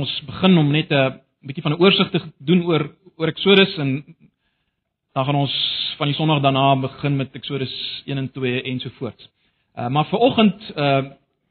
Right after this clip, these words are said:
waar dit nou die eerste Sondag is waar ek terug is, wil ek graag hê ons moet net bietjie nadink oor 'n baie belangrike onderwerp. Uh, die hele onderwerp van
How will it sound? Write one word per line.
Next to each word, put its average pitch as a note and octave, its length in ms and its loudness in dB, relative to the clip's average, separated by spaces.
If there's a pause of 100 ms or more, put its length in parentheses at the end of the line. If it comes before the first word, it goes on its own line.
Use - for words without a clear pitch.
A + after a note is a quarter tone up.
(960)
waar C3+ 120 -4
dit C#3+ 80 -6
nou C#3 40 -4
die D#3 80 -4
eerste F3+ 160 -2
Sondag E3+ 240 2
is D3+ 60 -4
waar C#3 180 2
ek - 80 -20
terug G3+ 200 0
is, - 240 -2 (520)
wil G#3 120 0
ek A3 120 2
graag G#3+ 260 2
hê G#3 60 0
ons F#3+ 100 2
moet E3+ 140 0
net F#3 180 0
bietjie D#3+ 420 -4
nadink E3 500 0
oor D#3 100 0
'n C#3+ 100 0
baie G#3+ 180 0
belangrike E3+ 400 0
onderwerp. D3 440 -2 (1500)
Uh, C#3+ 100 -16
die D3+ 120 0
hele F#3+ 100 6
onderwerp E3+ 460 4
van C#3 340 -2